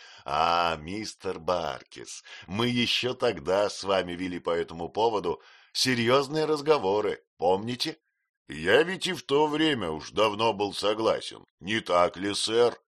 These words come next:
Промолвил мистер Баркис. «Да-да», отозвался я. «И не жалею об этом»,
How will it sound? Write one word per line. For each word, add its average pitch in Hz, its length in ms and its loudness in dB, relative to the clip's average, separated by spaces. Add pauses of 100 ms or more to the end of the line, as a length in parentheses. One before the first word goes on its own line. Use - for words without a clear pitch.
(240)
Промолвил 73 560 -4
мистер 82 420 -8
Баркис. - 540 -6 (220)
«Да-да», 107 640 2 (100)
отозвался 67 720 -8
я. 62 220 -10 (440)
«И 151 220 -6
не 160 220 0
жалею 131 720 4
об 127 200 4
этом», 82 460 0